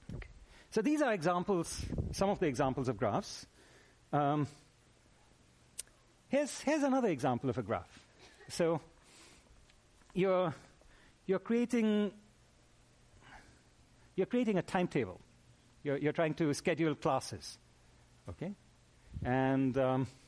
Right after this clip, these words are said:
well, you're, you're, you're trying to schedule classes in such a way, you know, you have only so many classrooms. You want to make sure that you know, you minimize the number of conflicts between classes. Okay?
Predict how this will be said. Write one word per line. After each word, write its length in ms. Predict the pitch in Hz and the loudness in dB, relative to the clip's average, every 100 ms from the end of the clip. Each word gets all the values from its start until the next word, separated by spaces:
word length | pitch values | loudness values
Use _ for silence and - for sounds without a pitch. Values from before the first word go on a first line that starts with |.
| - - - - - - - - | -20 -20 -20 -20 -20 -20 -20 -6
well, 180 | 160 180 | -2 2
you're, 200 | 156 135 | 2 2
you're, 240 | 139 139 143 | 0 0 2
you're 140 | 143 | 0
trying 240 | - 156 | 0 0
to 80 | 151 | 0
schedule 360 | - 165 151 147 | 0 0 2 0
classes 520 | - 190 - 240 190 | 2 0 2 0 0
in 100 | 143 | 0
such 220 | 156 147 | 0 0
a 40 | 156 | 0
way, 220 | 196 190 | 2 2
you 120 | 156 | 2
know, 120 | 147 | 2
you 120 | 135 | 2
have 120 | 135 139 | 2 2
only 160 | 156 | 0
so 160 | 139 160 | 2 0
many 160 | 143 | 0
classrooms. 640 | 147 175 190 - 202 190 - - - - - | 0 0 0 0 0 0 -4 -18 -20 -20 -8
You 80 | 139 | -2
want 80 | 127 | 0
to 80 | 131 | 0
make 160 | 147 | -2
sure 320 | - 160 156 | 0 2 2
that 180 | 139 120 - - - _ _ - _ _ _ | 2 0 -4 -18 -20 _ _ -20 _ _ _
you 80 | 135 | -2
know, 240 | 120 113 120 | 0 0 0
you 200 | 127 117 | -2 0
minimize 460 | 120 143 135 127 | 2 2 2 0
the 60 | 135 | 0
number 220 | 120 117 | 0 0
of 80 | 117 - | -2 -4
conflicts 640 | - 190 - 190 - - - - - - - - _ - | -2 -2 0 -2 -4 -12 -14 -20 -20 -20 -20 -20 _ -8
between 320 | 120 165 170 | -2 0 0
classes. 480 | 151 131 - 131 - - - _ _ _ - _ - - | 0 0 -2 -4 -6 -20 -20 _ _ _ -20 _ -20 -14
Okay? 160 | 156 | -10